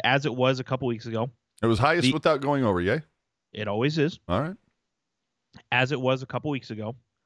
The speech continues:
Speaker 1: the highest guess was the winner. <laughs>
Speaker 2: <laughs> And who,
Speaker 1: And
Speaker 2: who was that? Please tell me it's somebody that's, that hasn't won yet.
Speaker 1: Uh, it is somebody that hasn't won yet.
Speaker 2: Yes.
Speaker 1: Um, I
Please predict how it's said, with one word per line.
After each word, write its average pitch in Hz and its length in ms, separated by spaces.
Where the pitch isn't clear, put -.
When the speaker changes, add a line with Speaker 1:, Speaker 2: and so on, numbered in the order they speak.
Speaker 1:
the 120 400
highest 131 560
guess 113 540
was 107 140
the 113 100
winner. 151 240
<laughs> - 0
Speaker 2:
<laughs> 151 1500
And 127 140
who, 160 220
Speaker 1:
And 131 120
Speaker 2:
who 165 120
was 151 200
that? 117 160
Please 190 180
tell 165 180
me 151 120
it's 113 100
somebody 127 320
that's, 107 440
that 117 140
hasn't 107 300
won 104 180
yet. 123 180
Speaker 1:
Uh, 143 320
it 165 180
is 185 180
somebody 190 360
that 180 100
hasn't 156 360
won 127 280
yet. 117 380
Speaker 2:
Yes. - 520
Speaker 1:
Um, 131 520
I 127 440